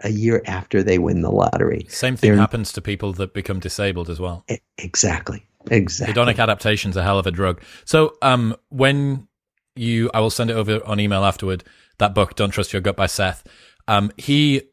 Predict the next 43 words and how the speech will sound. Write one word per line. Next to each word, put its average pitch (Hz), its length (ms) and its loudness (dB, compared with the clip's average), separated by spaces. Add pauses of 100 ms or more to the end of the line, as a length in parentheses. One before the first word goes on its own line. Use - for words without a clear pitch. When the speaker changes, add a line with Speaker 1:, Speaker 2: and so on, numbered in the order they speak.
(380)
Speaker 2:
tries 120 320 2
to 127 80 -2
dig 117 160 2
into 113 200 -2
this 107 180 -2
as 95 100 -4
well. 110 180 4
I 104 100 0
think 117 160 -4
it'd 113 100 -8
be 110 80 -2
interesting 110 420 -4
for 104 120 -10
you 104 120 -4
guys 110 240 -2
to 107 100 -4
look 101 200 -2
at 92 140 -6
too. 107 300 -2 (400)
What 120 180 2
he 196 160 4
seems 170 320 2
to - 60 -8
find 107 480 -4 (220)
is 120 260 0
that, 113 560 0
uh, 107 140 0
there 113 260 2
is 135 180 4
definitely 127 440 0
a 104 60 2
top - 260 0
out. 165 240 0
It's 120 160 -8
around 117 240 2
about 117 220 2
that 113 140 2
sort 107 180 -4
of 98 80 -6
figure, 120 320 0
that 110 180 -2
sort 104 160 -4
of 98 140 -4